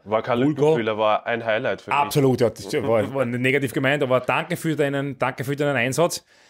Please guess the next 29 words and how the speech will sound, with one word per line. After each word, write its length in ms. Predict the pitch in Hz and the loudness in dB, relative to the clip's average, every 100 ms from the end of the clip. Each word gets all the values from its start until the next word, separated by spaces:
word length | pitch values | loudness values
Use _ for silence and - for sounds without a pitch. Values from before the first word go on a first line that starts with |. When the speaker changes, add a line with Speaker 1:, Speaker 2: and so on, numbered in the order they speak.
| _ _ - | _ _ -2
Speaker 2:
Jaden, 460 | 147 156 185 - _ _ _ _ _ _ _ - | 0 0 -4 -8 _ _ _ _ _ _ _ -6
hast 380 | 107 - - - | -4 -4 -14 -4
Jaden? 320 | 107 123 139 - _ - | -2 -2 -6 -12 _ -6
Speaker 1:
Jaden. 240 | 123 120 127 | -6 -6 -8
Speaker 2:
Ja, 120 | 131 147 | -8 -6
inoffiziell, 560 | - 151 156 151 170 156 | -4 -2 -2 0 2 4
ja, 160 | 143 151 | 2 2
genau, 320 | 131 139 113 | 2 2 2
Holzer 180 | 139 143 | 0 0
Sebastian. 540 | 127 120 135 165 160 - - - _ | 0 0 2 0 -2 -6 -20 -20 _
Und 840 | 131 147 143 143 139 - - - 143 | 0 2 2 0 -6 -8 -10 -10 -10
war 240 | 117 147 143 | 0 2 2
großartig, 520 | - 151 143 123 120 | 2 2 4 2 0
dass 100 | 120 | -2
du 80 | 127 | -2
mit 120 | 120 | -2
der 80 | 120 | -2
Quetschen 260 | 113 107 | -2 -2
gespielt 300 | 110 - 95 | -6 -8 -4
hast. 260 | 120 151 - - - - | -2 -4 -6 -20 -12 -4
Die 60 | 123 | 0
Leistungen, 580 | 120 160 175 175 170 - _ _ - | 0 0 0 0 -2 -8 _ _ -6
also, 400 | 127 147 139 131 | 0 4 2 0
wie 60 | 135 | -2
soll 100 | 151 | 0
man 80 | 135 | 2
sagen, 260 | 135 143 - | 2 0 -2
die 120 | 135 | -2
Le-, 160 | 131 | -2